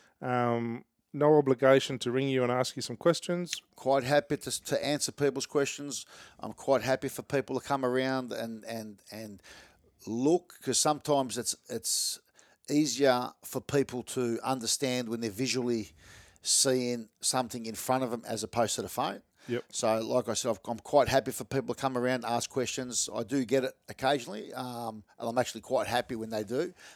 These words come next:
Speaker 2: because they're the ones that when they do shoot something, it comes to me like it, like it should.
Speaker 1: Yep.
Speaker 2: Um, and they're, and everything's done right, and they're, they're happy 'cause they haven't wrecked the cape on it.
Speaker 1: Yeah, and the,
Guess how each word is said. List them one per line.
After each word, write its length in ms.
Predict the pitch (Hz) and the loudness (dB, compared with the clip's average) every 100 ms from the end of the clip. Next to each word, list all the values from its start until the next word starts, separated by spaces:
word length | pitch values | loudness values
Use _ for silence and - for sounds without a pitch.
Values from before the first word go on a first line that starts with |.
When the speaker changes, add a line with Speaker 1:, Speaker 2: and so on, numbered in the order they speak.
| - | -16
Speaker 2:
because 320 | 117 135 110 | -10 -6 0
they're 140 | 143 | 4
the 80 | 127 | 4
ones 320 | 123 131 117 | 4 2 0
that 160 | 127 110 | -6 -6
when 140 | 117 | -4
they 100 | 117 | -4
do 220 | 101 127 123 | -2 -2 -2
shoot 340 | - 127 120 | -4 -6 -4
something, 460 | 120 110 - 160 - - - - - | -4 -6 -8 -12 -14 -20 -20 -20 -10
it 160 | 123 - | -10 -4
comes 320 | 135 123 - | -4 -2 -4
to 120 | 120 | -4
me 240 | 113 120 117 | 0 0 2
like 300 | 113 113 113 | 0 0 -4
it, 100 | - _ - | -14 _ -4
like 280 | 123 117 - | 2 2 0
it 100 | - | -4
should. 340 | - 127 101 - - | -2 -2 -4 -8 -12
Speaker 1:
Yep. 240 | 139 104 92 - | -8 -8 -10 -6
Speaker 2:
Um, 340 | 113 117 110 117 | 0 0 0 -6
and 180 | 113 | -2
they're, 260 | 117 113 113 - | 2 4 4 0
and 120 | 117 | -2
everything's 400 | 120 110 110 92 | -2 -2 -6 -6
done 260 | 117 107 107 | -6 -6 -2
right, 320 | 117 120 107 | 2 2 0
and 100 | 107 | -2
they're, 120 | 110 - | -4 -4
they're 120 | 101 101 | -6 0
happy 300 | 120 127 120 | 0 0 -4
'cause 440 | 123 110 92 - - - - _ - | -4 -2 -2 -2 -8 -20 -20 _ -2
they 120 | 117 | 0
haven't 320 | 110 113 107 104 | 2 2 -2 -8
wrecked 300 | 120 113 - | -4 -4 -6
the 100 | - | -14
cape 320 | - 107 104 101 | -4 -2 -2 -6
on 80 | 87 | -14
it. 60 | - _ - | -18 _ -8
Speaker 1:
Yeah, 240 | 127 117 104 107 | -4 -4 -4 -6
and 180 | 131 131 | -4 2
the, 220 | 123 120 | 2 2